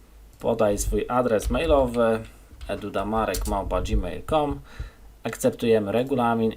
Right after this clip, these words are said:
i przechodzimy dalej. I zobacz, teraz mamy zainstalować właśnie narzędzie Lead Finder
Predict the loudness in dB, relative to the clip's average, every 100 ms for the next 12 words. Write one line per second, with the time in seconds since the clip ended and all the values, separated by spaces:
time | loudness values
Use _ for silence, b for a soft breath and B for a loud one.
0 | -4 -6 -2 -2 0 -2 -4 -4 -2 -4
1 | -8 -12 0 2 2 0 -4 -14 -20 -20
2 | -20 -10 -2 2 2 0 0 2 2 0
3 | -2 0 0 0 -2 -4 B B B -20
4 | -20 -20 -20 -20 -20 -12 0 2 2 0
5 | 4 4 4 2 2 0 2 -2 -2 0
6 | 0 0 -2 -4 -4 -4 -2 0 0